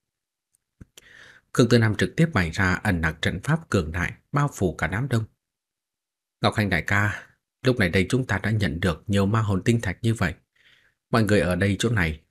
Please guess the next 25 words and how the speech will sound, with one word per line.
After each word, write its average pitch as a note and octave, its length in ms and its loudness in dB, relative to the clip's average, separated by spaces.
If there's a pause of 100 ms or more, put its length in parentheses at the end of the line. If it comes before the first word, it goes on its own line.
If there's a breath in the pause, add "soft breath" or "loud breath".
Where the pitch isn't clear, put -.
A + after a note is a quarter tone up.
bế A#2 160 4
quan F2 300 -2
tu F#2+ 160 0
luyện F2 160 -4
một - 200 -6
phen, F#2+ 200 -4 (520)
hy C3 80 6
vọng G#2 220 0
có C#3+ 140 0
thể F#2+ 100 0
đột E2 240 -4
phá A2+ 200 -2
đến E3 120 2
hoàng F#2+ 280 -4
giả. D#2 280 -4 (600)
Đến G2+ 160 2
lúc G#2+ 140 0
đó G#2+ 260 -2
chiến D3+ 200 4
lược G2 120 0
của F#2+ 160 0
chúng C3+ 180 -4
ta B2 200 0 (320 soft breath)
lại G#2+ 160 2
có C#3 100 2